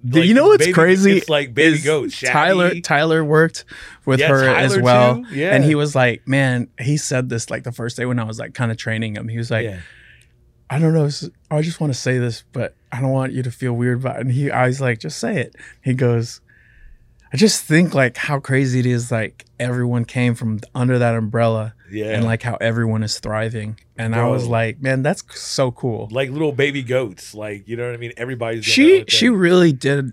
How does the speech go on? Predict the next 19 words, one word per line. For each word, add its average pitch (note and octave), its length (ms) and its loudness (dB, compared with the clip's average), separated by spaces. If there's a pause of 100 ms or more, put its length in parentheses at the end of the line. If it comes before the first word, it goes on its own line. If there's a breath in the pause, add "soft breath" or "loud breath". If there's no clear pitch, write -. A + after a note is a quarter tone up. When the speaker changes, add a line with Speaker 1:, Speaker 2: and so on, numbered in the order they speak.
Speaker 1:
have C3 240 0
an, B2 160 2
an B2 120 -6 (120)
eye C3 500 0
and B2 100 -2
an A#2 100 -4
Speaker 2:
Right. - 80 -10
Speaker 1:
understanding B2 600 -2
for, - 160 -10
like, A#2+ 400 -8 (480 soft breath)
putting C3+ 300 0
together, A#2 440 -4
like, A#2+ 200 -4
the C#3 80 -8
Speaker 2:
Yeah. - 120 -14
Speaker 1:
people A#2+ 260 -2
that A2+ 160 -4
she - 180 -8
did. A2 260 -6